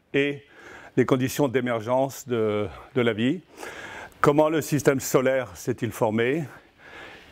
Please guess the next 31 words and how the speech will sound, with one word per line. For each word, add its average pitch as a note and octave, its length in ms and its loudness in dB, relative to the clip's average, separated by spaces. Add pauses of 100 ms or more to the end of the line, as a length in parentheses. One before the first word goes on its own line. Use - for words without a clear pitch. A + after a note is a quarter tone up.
(160)
Quelles C#3+ 180 8
sont D#3+ 380 2 (240)
les C3+ 160 4
lois C3+ 260 4
fon-, D3 340 -4 (120)
fondamentales C#3 640 0
de A#2 80 -6
la A2+ 100 -2
physique C3+ 480 -4 (160)
auxquelles B2 560 -2 (720)
obéit C3 340 4
l'univers ? A#2 560 0 (480)
Et C3 360 0 (360)
<clears throat> - 360 -20
quel B2+ 180 4
est, C#3 240 0 (160)
euh, A#2 360 0 (380)
quel C#3 200 2
est, C3 260 2
euh, G#2+ 500 -2 (480)
d'où C3+ 200 4
vient C#3+ 160 4
l'univers ? A#2+ 560 0
Comment B2+ 200 -4
s'est-il A2+ 280 -6
formé ? A2+ 480 -2 (320)
Et B2 160 2
de A#2+ 100 0
quoi B2+ 280 -2
est-il A2+ 380 -2
fait ? G#2 240 -4